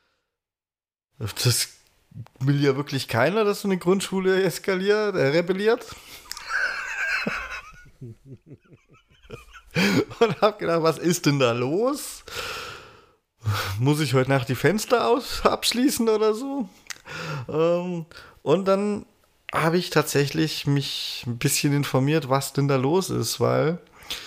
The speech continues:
die Minecraft-Community als solche insgesamt ist jetzt für mich nicht die rebellierende Community gewesen. Und tatsächlich ist es ja so,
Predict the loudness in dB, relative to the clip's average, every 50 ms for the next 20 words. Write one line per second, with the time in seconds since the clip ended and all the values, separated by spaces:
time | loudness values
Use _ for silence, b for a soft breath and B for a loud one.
0 | B B B B B B B B B _ _ _ _ _ _ _ _ _ _ _
1 | _ -10 -2 0 2 2 4 4 2 2 2 0 0 0 2 2 2 0 -4 -2
2 | 0 2 2 4 2 2 2 2 2 0 -2 0 0 2 2 2 0 2 2 2
3 | 2 2 0 -2 -2 -2 0 0 -2 -2 -4 -2 0 2 2 2 0 0 -2 -4
4 | -6 -4 -4 -4 -2 0 0 0 0 -2 -6 -10 -10 -6 -2 0 2 2 2 2
5 | 0 0 0 0 0 0 -2 -2 0 0 2 2 2 2 2 2 2 2 0 -2
6 | -2 -2 0 0 2 0 0 -2 -2 -2 -2 0 0 0 0 0 0 0 -2 -2
7 | -4 -4 -8 _ _ _ _ -20 _ _ _ _ _ _ _ _ _ _ _ B
8 | B B B B B B B B B 0 2 2 2 2 0 -4 -8 -6 -2 -2
9 | 0 0 2 2 2 2 2 0 0 0 0 0 0 0 0 2 2 2 2 2
10 | 0 0 0 0 0 0 -2 -4